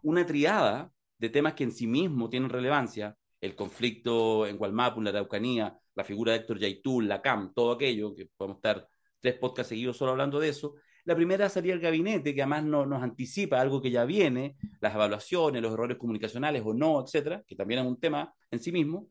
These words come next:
Y bueno, y esta otra cosa, la relación compleja, incluso institucional.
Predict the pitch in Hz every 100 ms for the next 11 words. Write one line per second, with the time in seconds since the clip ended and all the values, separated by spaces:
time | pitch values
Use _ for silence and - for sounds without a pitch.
0 | _ _ _ _ 160 202 285 147 147 139
1 | 165 185 185 208 214 131 120 127 120 165
2 | 170 170 - - 220 180 147 170 175 170
3 | 143 123 110 117 185 180 131